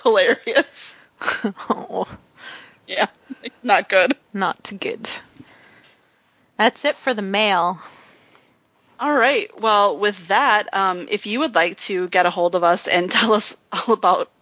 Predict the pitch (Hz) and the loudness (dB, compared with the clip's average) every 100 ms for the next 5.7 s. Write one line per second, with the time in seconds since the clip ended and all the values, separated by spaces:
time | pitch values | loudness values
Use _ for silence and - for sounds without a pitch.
0 | - 165 170 - 175 165 165 - 160 170 | -16 -4 -4 0 0 2 0 2 2 2
1 | 170 165 165 165 - 170 156 - 196 233 | 0 0 0 -4 0 2 4 4 4 2
2 | 226 160 160 185 247 - _ - _ - | 2 2 2 2 2 0 _ -20 _ -6
3 | - - - - - - - - 440 381 | -6 -4 -4 -4 -8 -10 -8 -2 0 2
4 | 392 - 349 294 302 285 285 - - - | 0 0 0 0 0 0 2 0 -2 -16
5 | - 294 302 - 269 202 247 | -16 -16 -14 -6 -2 2 2